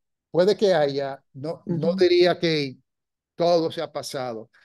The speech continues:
Speaker 1: pero mucho más se ha cumplido de lo que la mayoría de los evangélicos hoy dicen. Hoy día, muchos dicen que casi nada se ha cumplido, igual que dicen de,
Speaker 2: Ujú.
Speaker 1: de Apocalipsis, que casi nada se ha cumplido.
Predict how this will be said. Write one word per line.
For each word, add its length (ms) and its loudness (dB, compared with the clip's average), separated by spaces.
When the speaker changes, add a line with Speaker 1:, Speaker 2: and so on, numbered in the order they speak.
Speaker 1:
pero 280 4
mucho 400 2
más 640 -2
se 140 -12
ha 80 -10
cumplido 680 -2
de 80 -8
lo 120 -10
que 80 -10
la 160 -6
mayoría 580 -8
de 100 -4
los 160 -10
evangélicos 600 -12
hoy 160 -12
dicen. 480 -12
Hoy 200 -6
día, 500 -4
muchos 360 0
dicen 300 -4
que 140 -10
casi 340 -6
nada 360 -2
se 100 -10
ha 80 -10
cumplido, 520 -10
igual 260 -6
que 120 -4
dicen 260 -6
de, 120 -4
Speaker 2:
Ujú. 180 -8
Speaker 1:
de 80 -18
Apocalipsis, 680 -12
que 140 -16
casi 320 -14
nada 200 -14
se 100 -18
ha 20 -20
cumplido. 540 -8